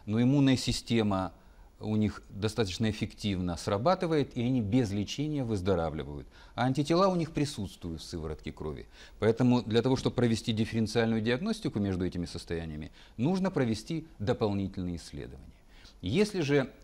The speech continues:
э, все-таки диагноз подтверждается, и пациенту, э, ставят диагноз хронического гепатита С, м, в настоящее время, э, есть возможность, э,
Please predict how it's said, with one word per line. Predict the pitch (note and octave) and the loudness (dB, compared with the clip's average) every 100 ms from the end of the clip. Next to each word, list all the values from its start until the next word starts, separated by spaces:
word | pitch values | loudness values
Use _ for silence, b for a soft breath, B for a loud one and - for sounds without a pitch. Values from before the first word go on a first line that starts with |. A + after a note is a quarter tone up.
| - | -18
э, | G2+ G2 | -12 -10
все-таки | - D#3 C3+ B2 | -4 -4 -2 -2
диагноз | A2 B2 A2+ G2 D#2 - | 2 4 4 2 -4 0
подтверждается, | C3+ C3 D#3+ D#3+ D#3+ F3+ F3+ E3 - E3+ - B B B | -2 0 0 0 2 4 2 0 -8 -10 -12 B B B
и | - F3 | -6 -6
пациенту, | - B2+ - C#3+ C3+ B2 - A#2 G#2+ G2 - | 0 -2 0 0 2 0 -2 -2 -4 -10 -6
э, | F#2 F2 E2+ | -4 -2 -4
ставят | - B2 A2 G2+ | -2 0 2 0
диагноз | F#2+ G2+ F2+ F#2 E2+ | 2 0 0 -4 -6
хронического | - A2 G2 E2 - - D#2+ | -6 -2 -2 -4 -8 -8 -8
гепатита | D#2 E2 F2 G#2 G2 C3 | -8 -6 -8 -6 -6 -8
С, | - G3+ G3+ B B B B - | -4 -6 -6 B B B B -10
м, | G2+ G2+ G2 F#2+ C#2 B1 | -6 -4 -4 -6 -10 -12
в | F2+ | -6
настоящее | C3 - G3 F#3+ - D#3 | -4 -2 -4 -2 -2 -2
время, | C#3+ E3 E3 D#3 C3+ B B - | 0 0 0 -2 -4 B B -14
э, | - F#2+ G2 F#2+ F#2+ F#2+ F#2+ F2+ F2 - - - - | -6 -2 -2 -2 -4 -6 -12 -16 -18 -20 -20 -20 -12
есть | B2+ D3+ F3+ - | -6 0 0 2
возможность, | C3+ B2+ A#2 C#3+ D#3 B2+ C3 A#2 - - | 2 2 2 0 0 0 -2 -2 -6 -4
э, | G#2+ G2+ | -2 -2